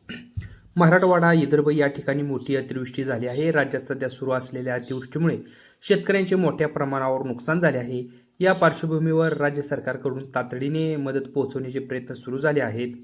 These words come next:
उपमुख्यमंत्री एकनाथ शिंदे, अजित पवार आणि पालकमंत्री प्रताप सरनाईक हे आज धाराशिव जिल्ह्याच्या अतिवृष्टीग्रस्त भागाची पाहणी करणार आहेत.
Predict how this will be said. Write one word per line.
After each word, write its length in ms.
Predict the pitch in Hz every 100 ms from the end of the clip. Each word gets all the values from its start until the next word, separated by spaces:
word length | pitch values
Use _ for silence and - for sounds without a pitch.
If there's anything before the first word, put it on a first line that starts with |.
| - _ _ _ _ _
उपमुख्यमंत्री 1000 | 165 170 190 185 175 180 175 170 175 160
एकनाथ 260 | 160 156 160
शिंदे, 640 | 160 165 160 170 170 170 _
अजित 260 | 139 131 147 -
पवार 260 | 160 135 101 - _ _ -
आणि 140 | 175
पालकमंत्री 800 | 175 170 160 175 170 170 170 175
प्रताप 480 | 143 - 160 170 165
सरनाईक 460 | - 151 156 151 156
हे 80 | 156
आज 260 | 135 151 139
धाराशिव 360 | 135 135 151
जिल्ह्याच्या 420 | 139 135 131 143 127
अतिवृष्टीग्रस्त 960 | 147 143 180 170 - 170 156 151 - 165 160 - _ _
भागाची 380 | - 151 156 156
पाहणी 340 | 151 151 160 170
करणार 280 | 175 175
आहेत. 220 | 175 185